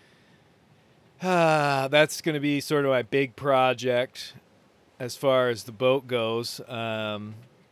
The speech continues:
and then obviously putting the boat back together, getting, getting the, getting the boat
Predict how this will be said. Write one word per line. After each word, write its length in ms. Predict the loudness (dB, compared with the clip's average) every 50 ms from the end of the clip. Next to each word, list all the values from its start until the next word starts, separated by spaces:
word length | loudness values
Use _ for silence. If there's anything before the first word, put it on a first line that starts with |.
| _ _ _ _ _ _ _ _ -10
and 160 | -8 -6 -2 0
then 380 | 2 2 2 2 0 -2 -4 -2
obviously 380 | 0 0 0 0 -4 -8 -10
putting 260 | -10 -4 -4 -4 -4
the 80 | -4 -4
boat 200 | -2 -2 -2 0
back 200 | 0 -2 -2 -2
together, 380 | -4 -4 -2 0 0 0 0 0
getting, 300 | -2 -2 -4 -4 -8 -12
getting 320 | 0 2 2 2 4 2
the, 180 | -2 -4 -4 -6 -8 _ _ _ _ _ _ _
getting 160 | -4 -2 -2 0
the 60 | 4
boat 280 | 6 6 6 4 2